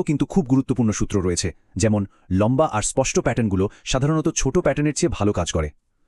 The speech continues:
আর একটা মজার বিষয় হলো পার্শিয়াল রাইজ, মানে দাম যখন ওপরের লাইনে পৌঁছানোর আগেই আবার নিচে নামতে শুরু করে। এটা বেয়ার মার্কেটে প্রায় আশি শতাংশ ক্ষেত্রে একটা আসন্ন ডাউনওয়ার্ড ব্রেকআউটের পূর্বাভাস দেয়। তো এত সব তথ্য জানার পর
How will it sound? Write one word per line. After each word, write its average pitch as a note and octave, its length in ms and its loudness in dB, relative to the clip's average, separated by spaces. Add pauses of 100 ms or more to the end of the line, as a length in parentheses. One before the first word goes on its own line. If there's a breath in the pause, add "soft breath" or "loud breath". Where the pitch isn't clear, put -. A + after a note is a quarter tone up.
(260 loud breath)
আর G2+ 80 2
একটা G#2+ 140 0
মজার A2 360 2
বিষয় G#2+ 220 2
হলো G2 120 2 (240 soft breath)
পার্শিয়াল C#3+ 340 2
রাইজ, F2 200 0 (200 soft breath)
মানে A2 200 2 (240 loud breath)
দাম A#2+ 260 2
যখন C#3+ 280 0
ওপরের C#3 260 2
লাইনে C3+ 200 2
পৌঁছানোর C3 420 0
আগেই A#2+ 200 2 (220 soft breath)
আবার B2 300 2
নিচে C3 160 2
নামতে A2 240 2
শুরু G#2 120 0
করে। D2+ 180 0 (440 soft breath)
এটা D#3 160 4 (100)
বেয়ার C3+ 200 4
মার্কেটে E3 320 0
প্রায় D#3 220 0 (140)
আশি C#3+ 160 0
শতাংশ E3 360 0
ক্ষেত্রে B2 320 -2 (220 loud breath)
একটা - 260 -2
আসন্ন F3 340 0 (120)
ডাউনওয়ার্ড B2+ 340 2
ব্রেকআউটের A2+ 400 0
পূর্বাভাস F2+ 360 0
দেয়। D2+ 160 -4 (600)
তো F#3+ 40 2 (200)
এত - 100 -2
সব F3+ 240 2
তথ্য - 180 2
জানার B2+ 260 2
পর A#2+ 80 4